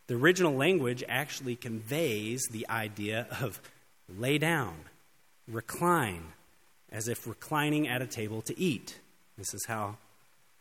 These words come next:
they ate in this time, reclining at a table. So what, what does Mark show Jesus to be doing? Jesus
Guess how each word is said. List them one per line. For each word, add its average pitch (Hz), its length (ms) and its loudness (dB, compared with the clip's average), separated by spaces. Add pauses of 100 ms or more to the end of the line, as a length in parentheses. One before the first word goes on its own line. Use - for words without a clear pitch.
(240)
they 110 180 -4
ate 147 380 0 (420)
in 101 100 -6
this 95 160 -2
time, 85 360 -10 (360)
reclining 156 540 0
at 143 100 -2
a 135 40 -2
table. 113 340 -8 (720)
So - 180 0
what, 254 300 6 (160)
what 233 180 6
does 220 200 4 (340)
Mark 180 320 8
show 143 760 6
Jesus 160 500 2
to 147 40 -4
be 131 120 -4
doing? 123 440 -2 (920)
Jesus 302 440 6